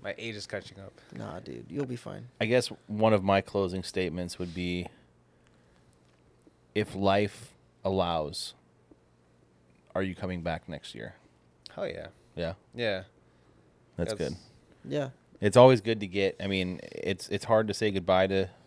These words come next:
Speaker 3: scare acting. So it's, uh, it's always, it's always great to hear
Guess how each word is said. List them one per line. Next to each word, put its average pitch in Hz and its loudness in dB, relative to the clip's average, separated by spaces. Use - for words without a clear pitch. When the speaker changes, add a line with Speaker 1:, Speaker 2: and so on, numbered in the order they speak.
Speaker 3:
scare 98 0
acting. 98 -2
So 87 2
it's, 90 0
uh, 80 2
it's 85 -2
always, 90 2
it's - -6
always 90 2
great 87 0
to - -10
hear 87 -4